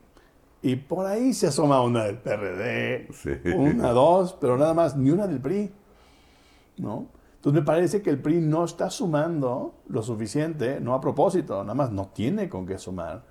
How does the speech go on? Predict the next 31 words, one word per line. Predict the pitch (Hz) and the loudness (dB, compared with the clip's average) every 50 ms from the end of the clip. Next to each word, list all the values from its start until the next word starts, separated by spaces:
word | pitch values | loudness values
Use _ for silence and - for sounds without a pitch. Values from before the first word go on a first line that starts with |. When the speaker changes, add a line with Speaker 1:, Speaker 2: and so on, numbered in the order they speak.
| - - - - | -20 -20 -20 -14
Speaker 2:
Ujú. | 76 73 73 | -12 -10 -8
Speaker 1:
Y | 69 67 | -6 -4
entonces | 123 113 110 110 117 139 143 | -2 -2 0 0 0 0 0
eso | 143 127 | 0 0
es | 147 185 | 0 -2
importante | 180 165 147 143 151 147 156 151 | -2 -2 -2 -2 -2 -2 -2 -2
que | 143 127 | -2 -4
le | 110 | -2
pongan | 127 127 139 139 135 | -4 -4 -4 -4 -4
atención | 127 131 127 113 170 175 | -4 -4 -4 -2 -2 -2
porque | 151 139 107 101 92 87 - - - - - - _ - | -2 -2 -4 -4 -6 -6 -8 -12 -20 -20 -20 -20 _ -2
lo | 151 127 107 | -2 -2 0
que | - | 0
vamos | 110 123 143 160 147 147 | 0 0 0 0 0 0
a | 139 | 2
ver | 131 135 135 | 2 2 2
en | 131 123 123 | 2 0 0
este | 127 120 - 151 139 | -2 -2 -2 -4 -4
frente, | - 139 127 123 104 95 98 110 151 147 - - _ _ _ _ - | -2 -2 -4 -4 -4 -4 -6 -8 -8 -10 -14 -20 _ _ _ _ -12
¿no? | - 101 98 151 - 269 | -8 -6 -6 -6 -4 -4
En | 160 123 120 | -4 -2 0
todos | 156 165 165 156 - - | 2 2 2 2 0 -2
en | 110 107 | -2 -2
realidad, | 113 117 127 147 147 139 - - - - _ | -2 0 2 2 2 0 -2 -8 -20 -10 _
pero | - 98 95 95 95 | -2 -2 0 0 -2
en | 98 95 | -2 -2
el | 101 95 | -4 -4
frente | - 123 131 131 131 143 | -2 -2 -2 0 0 0
vamos | 131 131 123 127 | 0 0 0 0
a | 120 | 2
ver | 117 127 131 117 | 2 2 2 0